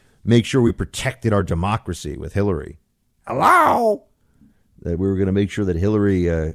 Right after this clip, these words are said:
has her rightful place. You know, uh, the impulse in this country for dynastic politics, this notion that we should have political families, I, I, you know, I don't know why people won't,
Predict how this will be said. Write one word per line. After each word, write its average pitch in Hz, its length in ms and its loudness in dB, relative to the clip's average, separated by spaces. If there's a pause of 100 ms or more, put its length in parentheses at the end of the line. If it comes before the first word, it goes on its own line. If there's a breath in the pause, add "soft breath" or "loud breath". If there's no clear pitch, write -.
has 98 240 -4
her 87 120 -2
rightful 104 520 2
place. 95 580 -2 (600)
You 50 60 -18
know, 55 120 -18 (240)
uh, 67 300 -12 (100)
the 95 600 -4 (840)
impulse 175 480 4
in 98 60 0
this 87 140 -2
country 90 360 0
for 87 140 -4
dynastic 98 560 0
politics, - 580 -2
this 80 260 -8
notion 104 320 0
that 90 40 -2
we 90 60 -2
should 80 120 -8
have 80 120 -6
political 92 360 -2
families, 85 680 -6
I, - 80 -20 (180)
I, - 160 -16
you 107 60 -8
know, 107 120 -6
I 113 100 -6
don't 185 100 0
know 226 100 6
why 175 300 6
people 165 320 -2
won't, 151 360 0